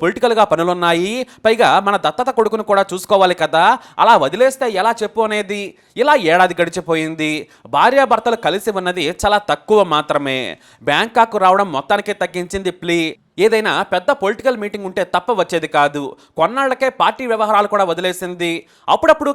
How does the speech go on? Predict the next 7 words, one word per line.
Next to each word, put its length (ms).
కేవలం 340
డబ్బు 240
కోసం 260
మాత్రమే 440
బ్యాంకాక్ 480
వచ్చేది 340
ప్లీ. 200